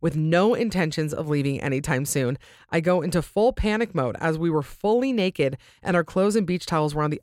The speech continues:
other side of the island facing where the family was. David seemed to not be as stressed,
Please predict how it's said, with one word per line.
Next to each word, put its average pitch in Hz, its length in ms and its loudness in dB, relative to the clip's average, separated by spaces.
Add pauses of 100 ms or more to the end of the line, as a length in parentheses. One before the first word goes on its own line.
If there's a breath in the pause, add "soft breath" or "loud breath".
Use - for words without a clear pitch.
other 175 220 2
side 151 300 0
of 139 80 -4
the 147 140 -2
island 139 400 -2
facing 160 520 -2
where 139 180 2
the 135 100 -2
family 170 440 0
was. 147 380 2 (440 loud breath)
David 233 240 0
seemed 214 200 2
to 175 60 2
not 160 220 2
be 185 120 -2
as 175 100 0
stressed, 143 420 0